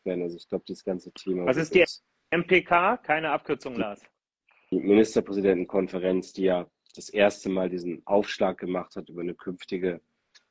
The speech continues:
Speaker 1: Migrationspolitik, wie die ausgelegt werden kann. Und da waren ja diese europäischen Fragen drin, aber eben auch nationale Fragen,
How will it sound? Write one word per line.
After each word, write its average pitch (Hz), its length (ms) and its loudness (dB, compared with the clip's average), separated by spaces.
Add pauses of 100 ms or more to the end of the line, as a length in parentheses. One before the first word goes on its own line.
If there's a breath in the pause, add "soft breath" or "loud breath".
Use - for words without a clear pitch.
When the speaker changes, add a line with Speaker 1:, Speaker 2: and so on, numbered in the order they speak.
(140)
Speaker 1:
Migrationspolitik, 101 1080 0
wie 95 80 -4
die 95 340 -2
ausgelegt 98 640 2
werden 87 260 -2
kann. 92 240 -4
Und 87 140 -4
da 92 100 -2
waren 98 220 4
ja 101 80 6
diese 95 180 -2
europäischen 107 600 0
Fragen 95 340 -2
drin, 95 220 -4
aber 90 160 -6
eben 87 180 -4
auch 80 80 -16
nationale 92 600 -6
Fragen, 85 500 -6